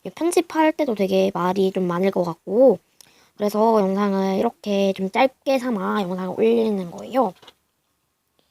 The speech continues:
그래서 이 청포도 나라의 앨리스와 쑥떡 액괴를 소개를 해봤는데요. 자, 이름을 되게 못 짓는다고 말씀을 드렸다시피 이름을 되게 못 지어요. 못 지어요. 그래서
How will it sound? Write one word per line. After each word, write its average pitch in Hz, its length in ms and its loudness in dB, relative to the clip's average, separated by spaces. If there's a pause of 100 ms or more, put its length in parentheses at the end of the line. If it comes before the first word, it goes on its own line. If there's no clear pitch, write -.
(1300)
그래서 220 340 0
이 196 220 2
청포도 294 360 -4
나라의 233 300 4
앨리스와 202 580 4 (240)
쑥떡 - 380 -2 (580)
액괴를 202 380 2
소개를 254 320 4
해봤는데요. 226 640 4 (220)
자, - 100 -16
이름을 285 240 2
되게 208 160 0
못 185 140 -2
짓는다고 233 320 0
말씀을 190 420 0
드렸다시피 208 1080 -2 (380)
이름을 226 280 2
되게 202 200 0
못 185 180 -2
지어요. 214 540 2 (380)
못 202 240 -8
지어요. 196 640 2
그래서 226 600 0